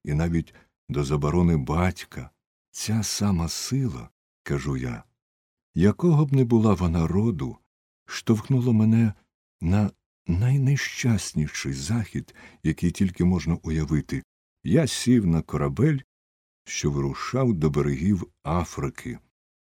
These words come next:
або, як висловлюються наші моряки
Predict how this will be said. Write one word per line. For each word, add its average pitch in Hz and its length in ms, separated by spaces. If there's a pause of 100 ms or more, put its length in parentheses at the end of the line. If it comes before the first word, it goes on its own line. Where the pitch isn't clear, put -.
(140)
або, 110 320
як 143 220
висловлюються 95 840
наші 78 340
моряки 71 600